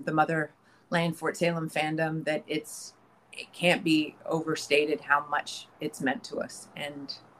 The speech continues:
and that's been part of what's made it such a wonderful experience, and why we've been so happy that if we have to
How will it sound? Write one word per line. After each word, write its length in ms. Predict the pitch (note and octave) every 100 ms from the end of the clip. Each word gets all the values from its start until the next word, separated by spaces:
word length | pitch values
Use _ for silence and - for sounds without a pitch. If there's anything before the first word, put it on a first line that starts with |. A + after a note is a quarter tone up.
| - - - - - - -
and 120 | G#3+
that's 200 | G#3+ -
been 180 | A3+ G#3
part 220 | F#3+ G#3
of 80 | F#3+
what's 200 | G#3+ F3+
made 220 | E3+ E3+
it 140 | -
such 180 | E3 -
a 80 | D#3+
wonderful 720 | D3 D3 D3+ - D3+ D3 C3
experience, 640 | D3 - D3 D3 D#3 - -
and 340 | G#3+ B3 G#3+ F3+
why 140 | E3
we've 120 | D#3+
been 100 | D#3+
so 440 | D#3 F3 D#3+ D3+ - _ _
happy 480 | - A3+ B3 - D#3 D3
that 120 | D#3
if 120 | D#3
we 120 | D3+
have 260 | E3+ F3
to 80 | -